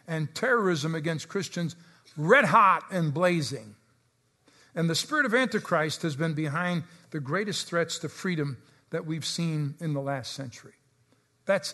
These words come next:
Antichrist spirit. A religion that tells you Christ was a great prophet, but he is not the Son of God, that's an Antichrist spirit.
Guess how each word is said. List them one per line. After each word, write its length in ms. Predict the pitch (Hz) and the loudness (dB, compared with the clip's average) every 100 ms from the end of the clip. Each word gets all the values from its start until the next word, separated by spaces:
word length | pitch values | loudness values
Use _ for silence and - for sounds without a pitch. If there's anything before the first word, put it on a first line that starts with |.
| - | -6
Antichrist 920 | 208 226 214 147 131 - 127 123 - | -4 -2 -4 -8 -10 -10 -10 -10 -12
spirit. 320 | - - - _ _ _ _ _ _ _ _ _ _ _ - | -14 -16 -20 _ _ _ _ _ _ _ _ _ _ _ -8
A 100 | 170 | -4
religion 460 | 175 240 247 247 | 0 0 2 2
that 180 | 208 180 | 2 2
tells 260 | 196 208 151 | 2 2 0
you 100 | 175 | -4
Christ 380 | - 226 240 220 | -2 -2 -2 -4
was 140 | 160 | -4
a 60 | 160 | -4
great 300 | 175 175 - | -4 -6 -6
prophet, 420 | 170 151 - - _ _ _ _ _ _ _ _ _ - | -6 -6 -10 -20 _ _ _ _ _ _ _ _ _ -6
but 140 | 147 | -4
he 180 | 143 143 | -2 -4
is 120 | 120 | -4
not 300 | 147 190 - | -2 -2 -2
the 80 | 175 | -6
Son 240 | - 170 | -4 -4
of 140 | 135 123 | -6 -4
God, 340 | 156 123 104 - _ _ _ | -4 -6 -14 -20 _ _ _
that's 280 | 160 160 151 | -6 -4 -6
an 120 | 127 165 | -8 -4
Antichrist 1120 | 196 185 175 170 - - 147 139 - - - | -4 -4 -6 -8 -8 -6 -4 -4 -8 -14 -14
spirit. 460 | - - 143 - | -14 -12 -14 -14